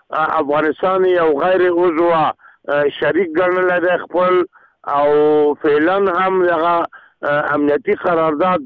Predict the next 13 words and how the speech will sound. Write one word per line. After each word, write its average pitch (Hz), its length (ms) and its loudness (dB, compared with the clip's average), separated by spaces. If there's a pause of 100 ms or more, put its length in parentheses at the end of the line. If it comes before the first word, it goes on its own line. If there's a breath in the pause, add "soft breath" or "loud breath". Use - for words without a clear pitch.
اه، 156 320 0 (480)
چې 160 80 -2
د 147 120 -2
امریکې 147 540 -2
سره 160 280 -2 (340 loud breath)
افغانستان 151 760 0
لري، 175 480 2 (340)
د 135 80 -2
هغې 156 340 0 (100)
د 175 100 2 (100)
تعمیل 175 440 -2 (140)
لپاره 180 520 -2 (340 soft breath)
ناټو 147 500 0